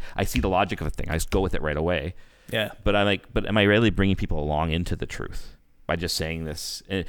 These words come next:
Speaker 1: what it does is it affirms those who believe it, and it alienates those who don't believe it, right?
Speaker 2: Right.
Speaker 1: Um, I'm like, "No, I wanna," so just as a little, like, kind of apology on my part where I've done this in the past, I'm like, I,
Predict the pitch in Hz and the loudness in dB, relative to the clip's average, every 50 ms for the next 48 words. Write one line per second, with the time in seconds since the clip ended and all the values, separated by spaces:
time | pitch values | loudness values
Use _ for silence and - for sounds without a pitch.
0 | - - - - 104 107 98 - 113 107 101 85 87 82 - - - 92 92 87 | -8 -12 -4 0 2 2 2 4 4 4 4 4 0 -2 -2 -2 -2 0 0 0
1 | 82 - - 123 127 127 113 92 98 95 87 - - 82 90 90 90 90 90 87 | 0 0 2 2 2 2 2 2 2 2 2 0 -2 0 0 2 2 2 2 2
2 | 87 85 - - _ - 82 82 85 82 - _ _ _ - _ _ - 98 98 | 2 0 0 -4 _ -6 -4 -2 -4 -4 -6 _ _ _ -20 _ _ -2 0 2
3 | 95 92 87 87 82 - - 85 82 - 87 80 80 76 - - 53 52 - - | 2 2 2 0 -2 -2 -2 -4 -2 -2 -4 -4 -4 -4 -4 -6 -8 -8 -8 -10
4 | - - - - 82 82 87 - - _ - _ _ _ - 90 85 80 80 78 | -10 -12 -10 -6 -4 -4 -4 -4 -6 _ -20 _ _ _ 0 0 2 2 2 0
5 | 76 78 85 - - - - - - - 87 95 90 - 120 139 117 127 139 165 | 0 -2 -6 -10 -14 -20 -20 -20 -12 -6 -4 -4 -4 -4 -4 -4 -2 -2 -2 -2
6 | 170 165 156 139 - - - 151 147 156 147 - 196 - 202 170 156 139 131 131 | -2 0 -2 -2 -2 -2 0 2 2 2 2 0 -2 0 0 2 4 4 6 6
7 | 120 113 101 - - 104 90 85 76 - 151 170 190 196 170 175 175 170 160 147 | 6 6 4 4 4 2 4 4 4 4 4 4 4 4 4 4 4 4 6 6
8 | 160 160 156 - 160 156 151 113 101 98 95 90 85 - 92 98 104 95 98 104 | 4 4 4 4 4 4 4 6 6 6 6 6 4 4 4 4 2 2 0 0
9 | 101 98 - 101 98 98 98 - - 113 117 - 196 175 175 175 170 | 0 2 2 2 4 2 2 2 0 -2 -2 -2 -2 -2 -2 -2 -2